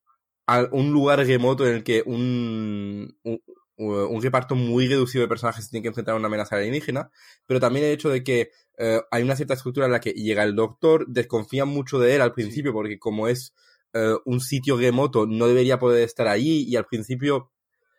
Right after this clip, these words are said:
Speaker 1: eh, se pueden permitir rellenar el primer episodio muy a menudo, que es lo que hacen aquí
Speaker 2: <laughs>
Speaker 1: casi,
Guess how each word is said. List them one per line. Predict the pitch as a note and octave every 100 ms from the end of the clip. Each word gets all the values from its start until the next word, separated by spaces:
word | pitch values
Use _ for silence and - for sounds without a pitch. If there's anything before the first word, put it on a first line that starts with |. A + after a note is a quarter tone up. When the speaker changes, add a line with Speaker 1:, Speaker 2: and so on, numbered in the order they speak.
| _ -
Speaker 1:
eh, | A#2+ A2+ A2+ -
se | -
pueden | A#2 B2+
permitir | C3+ C#3 C3+ C3+
rellenar | B2+ B2+ A#2+ B2+
el |
primer | B2+ B2+ B2
episodio | B2+ B2 B2+
muy | B2 B2+
a |
menudo, | A#2+ A2+ B2+ A#2
que | G#2
es |
lo | A#2
que |
hacen | A#2+ A2
aquí | A#2+ A2+
Speaker 2:
<laughs> |
Speaker 1:
casi, | A#2 A#2 G2